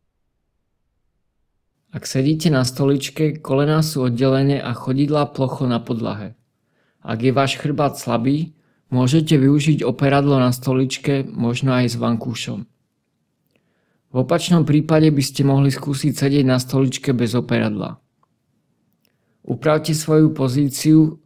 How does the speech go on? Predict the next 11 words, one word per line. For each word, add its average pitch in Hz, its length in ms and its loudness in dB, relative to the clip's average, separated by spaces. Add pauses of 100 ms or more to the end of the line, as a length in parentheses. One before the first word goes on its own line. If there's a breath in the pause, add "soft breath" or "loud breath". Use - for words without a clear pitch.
(140)
aby 127 320 2
vaše 135 320 0
telo 143 320 2
bolo 131 240 4
tak 131 240 -2
spriamené, 135 640 4
ako 120 240 -4
to 117 240 -4
ide. 110 320 -4 (3000)
Ak 127 240 -8
kľačíte, 143 800 -2